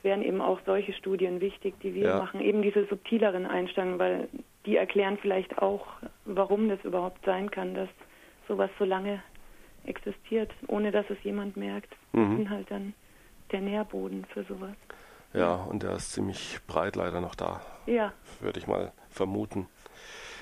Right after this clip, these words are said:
Speaker 2: Sie haben jetzt
Speaker 1: Genau.
Speaker 2: in dem neuesten Band zusammen mit einem Andreas Grau und einem Joost Reinicke,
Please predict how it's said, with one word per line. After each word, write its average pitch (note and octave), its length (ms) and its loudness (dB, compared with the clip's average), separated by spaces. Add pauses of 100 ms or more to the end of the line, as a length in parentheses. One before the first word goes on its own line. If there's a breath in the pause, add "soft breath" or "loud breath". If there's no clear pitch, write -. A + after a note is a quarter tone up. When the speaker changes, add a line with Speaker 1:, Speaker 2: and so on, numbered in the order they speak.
Speaker 2:
Sie - 160 4
haben G2+ 180 8
jetzt A2+ 240 4
Speaker 1:
Genau. - 80 4
Speaker 2:
in G#2 220 6
dem G2 260 6
neuesten F#2+ 480 4
Band F#2+ 380 2
zusammen F#2+ 520 2
mit - 380 2
einem G2 300 2
Andreas F#2+ 520 0
Grau F#2+ 520 4
und G2 100 0
einem F#2+ 200 2
Joost F#2 460 -2
Reinicke, A2+ 440 0